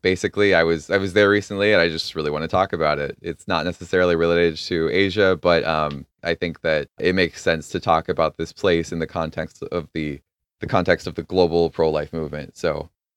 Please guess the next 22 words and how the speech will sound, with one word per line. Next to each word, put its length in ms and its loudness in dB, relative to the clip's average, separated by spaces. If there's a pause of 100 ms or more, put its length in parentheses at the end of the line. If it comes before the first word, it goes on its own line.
(220)
um, 360 4
the 80 -2
Bronx 580 2
has 460 0
a 60 -4
reputation, 680 0
as 160 -2
you 60 -4
might 160 -2
know, 160 0
for 160 -4
being 240 -2
the 80 0
poorest 640 0
and 120 -6
most 220 0
dangerous 320 0
place 400 -2
in 140 -4
New 60 0
York 220 0
City. 460 -2